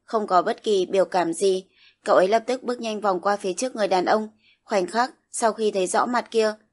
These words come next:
cậu ấy lập tức kêu lên. "Thật sự là anh, anh Hạc Toại." Cậu ấy nhìn đôi mắt một mí của anh, bị phủ đầy tơ máu đỏ tươi,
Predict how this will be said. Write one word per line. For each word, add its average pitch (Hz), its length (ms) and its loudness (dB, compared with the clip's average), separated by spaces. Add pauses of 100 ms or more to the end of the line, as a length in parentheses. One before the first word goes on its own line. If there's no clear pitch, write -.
cậu 220 160 2
ấy 185 180 4
lập 220 220 0
tức 262 220 -2
kêu 220 160 2
lên. 214 260 0 (640)
"Thật 269 160 -2
sự - 220 -4
là 247 140 2
anh, 269 220 -2 (220)
anh 277 180 -2
Hạc 269 260 -2
Toại." 240 300 2 (1000)
Cậu 196 160 4
ấy 180 120 4
nhìn 208 200 -6
đôi 202 140 2
mắt 233 200 -4
một 202 180 -4
mí 185 160 0
của 190 120 -2
anh, 214 280 0 (200)
bị 185 140 2
phủ 185 240 -4
đầy 180 220 2
tơ 208 160 -2
máu 185 240 0
đỏ 202 220 4
tươi, 214 360 0